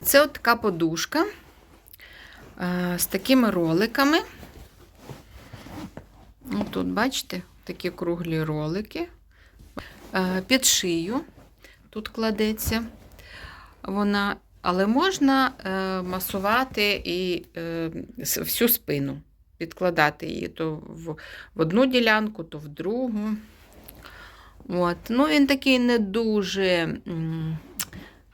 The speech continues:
як це, мощний, я б сказала.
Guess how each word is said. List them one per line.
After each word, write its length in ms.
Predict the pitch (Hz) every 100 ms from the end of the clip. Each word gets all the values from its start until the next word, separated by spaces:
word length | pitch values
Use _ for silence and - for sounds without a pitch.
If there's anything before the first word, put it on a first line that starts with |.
| -
як 340 | 175 165 160
це, 180 | - 180
мощний, 920 | - 185 180 165 160 - 233 285 381 381
я 140 | 269 262
б 80 | -
сказала. 720 | - 285 277 285 294 285